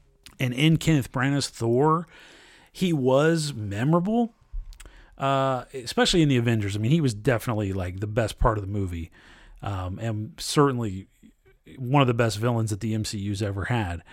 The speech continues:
Uh, but in this show, he's kind of just more subdued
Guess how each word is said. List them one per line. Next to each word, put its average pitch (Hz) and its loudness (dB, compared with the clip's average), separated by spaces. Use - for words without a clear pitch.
Uh, 98 -4
but 151 2
in 294 2
this 294 4
show, 180 2
he's 180 0
kind 226 -4
of 156 -4
just - -4
more 151 2
subdued 104 -4